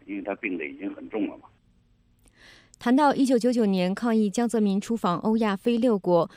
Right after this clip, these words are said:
Speaker 2: 魏京生依然兴致昂扬。
Speaker 1: 我们从英国一直跟到法国，然后一直跟到里昂。在里昂的抗议是最精彩的，里昂的老百姓现在还记得这件事儿呢。他们已经把周围道路都封锁了，法国警察。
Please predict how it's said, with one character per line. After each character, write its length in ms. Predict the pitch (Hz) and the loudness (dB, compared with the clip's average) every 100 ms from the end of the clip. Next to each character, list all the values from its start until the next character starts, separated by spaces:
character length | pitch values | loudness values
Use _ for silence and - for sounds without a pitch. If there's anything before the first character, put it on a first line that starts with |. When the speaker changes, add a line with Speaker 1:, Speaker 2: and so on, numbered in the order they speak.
| - _ - | -20 _ 0
Speaker 2:
魏 100 | 262 | 4
京 120 | 269 | 4
生 280 | 262 285 254 - | 4 2 0 2
依 160 | 269 | 4
然 200 | 233 180 | 4 2
兴 220 | - 240 | 0 0
致 100 | 214 | 2
昂 220 | 180 170 180 | 0 0 0
扬。 260 | 156 147 - _ _ _ _ _ _ _ - - | 0 -2 -8 _ _ _ _ _ _ _ -20 -16
Speaker 1:
我 100 | - | -10
们 80 | 107 | -8
从 160 | 123 127 | -4 0
英 220 | 131 147 | 2 2
国 180 | 107 104 | 2 0
一 120 | 101 | 0
直 100 | 101 | -2
跟 160 | 120 113 | 0 0
到 100 | 95 - | 0 -2
法 160 | - | -8
国， 360 | 65 82 85 82 - | -8 -6 -6 -6 -8
然 160 | 85 | -2
后 140 | 110 110 | 0 0
一 160 | 107 | -2
直 80 | 104 | -6
跟 180 | 98 113 | -6 -2
到 140 | 107 | -2
里 220 | 90 82 65 | -2 -6 -10
昂。 360 | 64 73 110 - _ _ _ _ - | -8 -6 -6 -10 _ _ _ _ -2
在 80 | |
里 180 | 123 117 | -2 0
昂 180 | 85 107 | 2 2
的 80 | 131 | 2
抗 280 | - 110 107 | 0 -2 -2
议 160 | 104 | -2
是 140 | 90 90 | -6 -4
最 180 | - 98 | -4 -2
精 200 | 127 123 | -2 -2
彩 220 | - 69 | -4 -10
的， 120 | 85 | -8
里 120 | 82 80 | -8 -6
昂 200 | 71 113 | -4 -2
的 80 | 113 | 0
老 160 | 104 | 2
百 160 | 113 82 | 0 -2
姓 160 | 101 101 | -6 -4
现 140 | 151 135 | 0 2
在 100 | 131 | 2
还 100 | 95 | -2
记 200 | - 101 | -4 -10
得 100 | 78 | -8
这 160 | 82 | -8
件 160 | 76 71 | -8 -8
事 100 | 90 | -6
儿 140 | 78 | -6
呢。 80 | - - | -8 -10
他 120 | - 170 | -2 0
们 100 | 233 | 0
已 60 | 95 | 0
经 160 | 147 | -2
把 100 | 147 | 0
周 200 | - 160 | 0 2
围 140 | 135 135 | 4 4
道 200 | 139 117 | 2 2
路 120 | 113 | 0
都 140 | 147 | -2
封 240 | 143 151 143 | 0 0 -2
锁 180 | - 131 | -4 -10
了， 120 | - | -8
法 160 | 143 | -6
国 100 | - | -8
警 180 | 151 - | -10 -14
察。 240 | - - | -14 -12